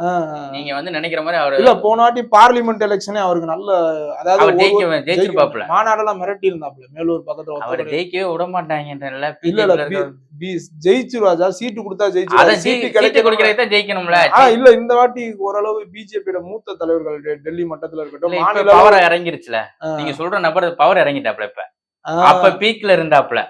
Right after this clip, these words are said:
Speaker 1: இப்ப அதனால
Speaker 2: ஒரு
Speaker 1: இந்த தடவை கண்டிப்பா திருமாறன்ஜிக்கு சீட்டு கிடைக்கும்.
Speaker 2: ஒரு தொகுதி வாங்குவாப்ல.
Speaker 1: கண்டிப்பா வாங்குவாப்ல.
Speaker 2: கூட்டணியில
Speaker 1: ஜெ-,
Speaker 2: வாங்குவாப்ல.
Speaker 1: வெற்றி பெறதுக்கு வாய்ப்புகள் அதிகமா இருக்கு.
Speaker 2: உசிலம்பட்டியில நிப்பாப்ல, அப்பதான் பயங்கர வெற்றி பெறுவாப்ல.
Speaker 1: ம்.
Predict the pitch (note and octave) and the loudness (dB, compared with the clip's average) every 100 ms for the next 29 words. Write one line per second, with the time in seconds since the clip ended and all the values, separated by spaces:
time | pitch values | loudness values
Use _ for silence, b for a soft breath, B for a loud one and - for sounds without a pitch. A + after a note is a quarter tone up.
0 | - F#3+ F#3+ F#3+ F3 B3 B3+ A#3+ A#3 A#3+ | -10 2 4 6 6 8 6 6 6 6
1 | A#3+ G3+ A3+ A#3 A#3+ F#3+ G#3+ A3 G#3+ G3 | 4 2 -2 0 0 0 -2 0 -2 -2
2 | F#3+ G3 F#3 G3+ F3+ E3 E3 D#3 F3+ F3 | -8 -10 -12 -8 -4 -2 -2 2 0 2
3 | F3+ D#3+ C#3 C#3+ A#2 - E3 F3+ F#3+ F3 | 2 4 2 2 -4 -4 -8 -6 -2 0
4 | F3+ F#3 E3 C3+ F#3+ G#2+ D#3+ D#3+ E3+ - | 0 0 0 2 0 2 -2 0 -2 -2
5 | G3+ F3 E3 D#3+ E3 D#3+ D3+ D#3 D#3 D3 | 0 0 0 -4 -4 -4 -6 -6 -10 -12
6 | C#3 D3 C#3 F#3+ D#3 C#3 C3+ B2+ B2+ C3 | -10 -14 -10 -10 -10 -8 -8 -8 -6 -6
7 | D#3 F#3+ A2 - D3+ F3+ - B2+ E3+ D#3 | -4 -6 -8 -8 -8 -8 -6 -8 -4 -4
8 | B2 A2 B2+ G2+ G2+ - D#3+ D#3 D3 C#3+ | -4 -8 -20 -16 -16 -12 -14 -12 -14 -16
9 | C#3 | -16